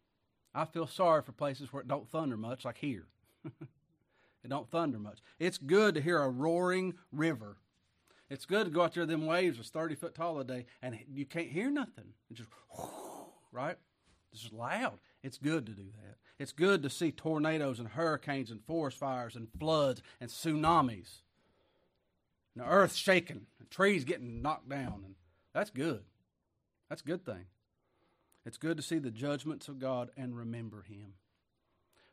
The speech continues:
Remember the one that does it. Not run around like heads with their chickens cut off,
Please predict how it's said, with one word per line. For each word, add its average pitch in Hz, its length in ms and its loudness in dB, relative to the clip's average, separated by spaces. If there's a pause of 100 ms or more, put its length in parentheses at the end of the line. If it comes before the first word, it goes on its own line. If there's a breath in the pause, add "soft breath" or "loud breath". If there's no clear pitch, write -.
Remember 135 340 -2
the 127 120 -4
one 135 320 -2
that 143 180 -6
does 123 260 -4
it. - 200 -20 (1080)
Not 160 180 2
run 156 140 0
around 151 280 -2
like 139 160 -4 (280)
heads 147 220 -4
with 120 80 -10
their 113 80 -10
chickens 107 360 -8
cut 104 220 -10
off, 92 160 -12